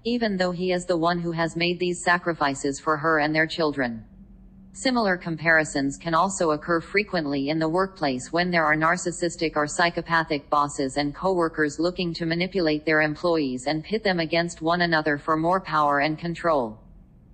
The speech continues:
Example, this form of degrading comparison can also happen in friendship circles. A narcissistic person may use dog whistle comments to alienate and degrade someone in their group of friends.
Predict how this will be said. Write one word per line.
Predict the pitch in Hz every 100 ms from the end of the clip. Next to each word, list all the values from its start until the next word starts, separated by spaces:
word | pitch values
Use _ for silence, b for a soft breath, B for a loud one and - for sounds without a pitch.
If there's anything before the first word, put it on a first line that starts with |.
| -
Example, | 214 180 202 214 160 127 120
this | 190 214
form | - 190 185
of | 165 147
degrading | 170 170 175 175 160
comparison | 165 156 165 156 147 139 131
can | 131 160
also | 165 202 185
happen | 151 156 151 147
in | 143 147
friendship | - 180 175 160
circles. | - 156 143 127 107 - - - - - - - - -
A |
narcissistic | 185 214 233 196 196 180 170 165
person | - 170 160 139
may | 135 156
use | 156 165 156
dog | - 175 185
whistle | 175 175 165 147
comments | 147 147 135 131 -
to | 160 147
alienate | 175 180 165 143 127
and | 131 151
degrade | 165 170 180 180 -
someone | 175 165 151 131
in | 139
their | 151 151
group | 160 180 170
of | 160
friends. | - 160 135 123 120